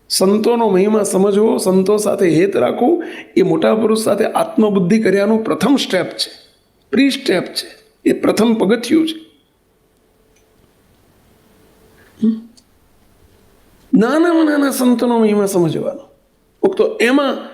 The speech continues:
મહારાજમાં મોટા બહુ રાજી થાય. સેવક ઘણી વખત એક દ્રષ્ટાંત આપે છે. કોઈના ત્યાં લગ્નમાં પત્રિકા આવી હોય તમને, અને ઘણી વખત તમારી લગ્ન પત્રિકામાં હવે તો બધું લખ-, પેલું ભોજનનો પાસ આવી જતો હોય છે, ખબર છે?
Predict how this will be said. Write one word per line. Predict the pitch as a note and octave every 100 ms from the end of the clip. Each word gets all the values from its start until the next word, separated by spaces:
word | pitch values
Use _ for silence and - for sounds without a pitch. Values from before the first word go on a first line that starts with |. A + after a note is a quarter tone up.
| - -
મહારાજમાં | G#3 G#3+ A#3 G#3+ G#3 G#3
મોટા | G3+ G#3+
બહુ | F#3 G3+
રાજી | F#3 E3 F#3
થાય. | C#3 C3 - _ _ _ _ _ _ _
સેવક | - F#3+ A3+
ઘણી | F3+ F#3 A3+
વખત | B3 A3+ A3
એક | A3 E3+
દ્રષ્ટાંત | C#3+ - - F#3+ F3
આપે | D3 C#3
છે. | - - - - _ _ _ _ _ _ _ _ _ _ _ _
કોઈના | - F#3+ G#3
ત્યાં | G#3+ A3
લગ્નમાં | F3+ D#3+ F#3 G3+ G#3 -
પત્રિકા | D#3+ F3 F3+ F3+
આવી | F#3
હોય | A#3 -
તમને, | - A3 B3 D4+ - _ _ _ _ _ _ _ _ _ _ _ _ - - - - _ _ _ _ _ _ _ - - - _ -
અને | G#3+
ઘણી | F3+ F#3+
વખત | A#3 A3+ A#3
તમારી | A3 A3+ A3+
લગ્ન | F#3 F#3 A3
પત્રિકામાં | A3 G#3 A3+ G#3+ G3+
હવે | F3+ G3
તો | A3
બધું | G3 G3
લખ-, | F3 E3+ -
પેલું | G3 - D#3+
ભોજનનો | B2+ E3 F#3+ G3 F#3
પાસ | F3+ E3 D#3+
આવી | - E3 D#3 E3+
જતો | D3+ C#3
હોય | D3+
છે, | D3+
ખબર | - D4+
છે? | -